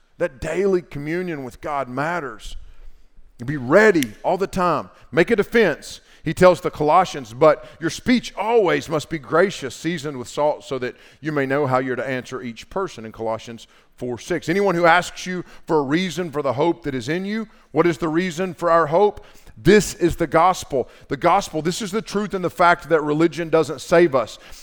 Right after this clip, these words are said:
In the Roman Empire, there was no hope offered to its constituents through the Roman pantheon of gods. In the Jewish legalistic system of the law that the Judaizers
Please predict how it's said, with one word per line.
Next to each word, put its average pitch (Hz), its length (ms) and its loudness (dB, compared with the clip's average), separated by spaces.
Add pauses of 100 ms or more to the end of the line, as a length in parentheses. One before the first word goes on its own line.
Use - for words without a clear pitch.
(160)
In 170 100 -4
the 165 80 0
Roman 180 340 4
Empire, 147 480 4 (180)
there 170 120 2
was 170 200 -2
no 170 320 4
hope 175 460 0
offered 156 460 4 (240)
to 160 240 -6
its 175 240 4
constituents 156 960 -4 (220)
through 180 140 -2
the 151 80 -2
Roman 165 420 0
pantheon 160 680 0
of 123 140 -4
gods. 143 420 0 (220)
In 170 100 -2
the 165 100 2
Jewish 190 680 -2 (600)
legalistic 190 800 6
system - 480 0
of 160 140 0
the 156 80 2
law 151 360 4
that 135 160 -4
the 139 80 -8
Judaizers 147 760 2